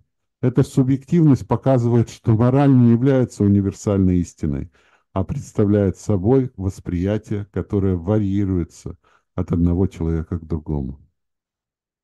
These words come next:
Моральные нормы различаются в зависимости от культуры, исторического периода и общества. Например, то, что в одной культуре считается нормой, в другой может быть осуждаемо. Исторические примеры подтверждают, что мораль меняется со временем.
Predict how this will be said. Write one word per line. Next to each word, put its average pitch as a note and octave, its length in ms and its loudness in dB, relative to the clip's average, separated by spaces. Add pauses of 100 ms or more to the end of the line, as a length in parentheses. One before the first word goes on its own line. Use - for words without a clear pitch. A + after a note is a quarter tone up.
(120)
Моральные D#3 560 6
нормы B2 720 4
различаются A#2+ 720 2
в A2+ 40 2
зависимости B2 580 2
от - 100 -4
культуры, G#2 640 2
исторического G#2 680 -2
периода F#2 540 0
и D#2+ 40 0
общества. D2+ 680 -6 (460)
Например, A#2+ 460 4
то, B2+ 140 2
что B2+ 180 0
в A#2 60 2
одной B2 300 4
культуре D3 480 2
считается C3+ 540 -2
нормой, B2 460 4
в G2 80 -4
другой G2+ 400 2
может G#2+ 300 4
быть G#2 220 -6
осуждаемо. D2+ 840 -6 (500)
Исторические G2 720 -4
примеры A2+ 560 2
подтверждают, B2+ 760 -2
что - 200 -6
мораль G#2+ 460 0
меняется A#2+ 600 2
со - 180 -6
временем. G#2+ 600 -2